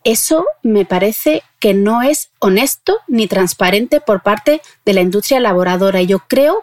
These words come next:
que no se debería de hacer. Habría que reivindicar siempre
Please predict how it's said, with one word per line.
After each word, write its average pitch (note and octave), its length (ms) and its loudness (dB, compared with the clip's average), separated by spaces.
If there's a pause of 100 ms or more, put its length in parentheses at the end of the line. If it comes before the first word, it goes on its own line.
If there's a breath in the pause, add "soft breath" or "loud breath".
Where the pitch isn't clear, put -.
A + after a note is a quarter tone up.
que G3 120 0
no G3 120 0
se A#3 120 -4
debería A3+ 260 0
de A3 80 0
hacer. F#3 300 -2
Habría F3+ 260 -2
que A#3+ 140 -2
reivindicar A#3 580 -2
siempre C#4 480 -2